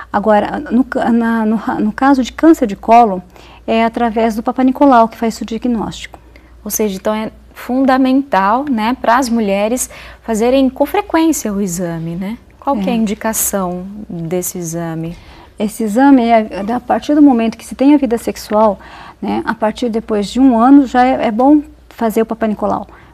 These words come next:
Speaker 1: pra ver se tem algum tipo de, de vírus, teve alguma alteração na região do colo de útero. Porque a pessoa não sente nada. Quando ela vai perceber que tem alguma coisa, porque já tá comprometendo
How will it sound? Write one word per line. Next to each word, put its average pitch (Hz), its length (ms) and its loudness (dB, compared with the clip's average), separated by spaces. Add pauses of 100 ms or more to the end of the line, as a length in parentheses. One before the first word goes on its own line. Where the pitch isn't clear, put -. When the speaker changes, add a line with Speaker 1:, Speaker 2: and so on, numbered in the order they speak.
Speaker 1:
pra 214 140 -2
ver 220 100 0
se - 140 -8
tem 262 340 4
algum 226 260 -2
tipo 208 360 -6
de, 202 460 -2
de 196 120 -6
vírus, 214 400 0
teve 208 180 0
alguma 208 220 -4
alteração 208 480 -2
na 202 80 -2
região 196 320 -4
do 190 80 -4
colo 190 300 -4
de 180 160 -8
útero. 220 260 -10 (300)
Porque 226 260 -2 (260)
a - 80 -4
pessoa 254 300 -2
não 262 80 4
sente 254 260 -4
nada. 208 400 2
Quando 214 180 -4
ela 220 220 2
vai 233 220 2
perceber 240 680 2
que - 120 -20
tem 214 180 -2
alguma 190 300 -4
coisa, 214 340 -2
porque 233 240 -4
já 226 160 0
tá 254 140 -2
comprometendo 240 760 0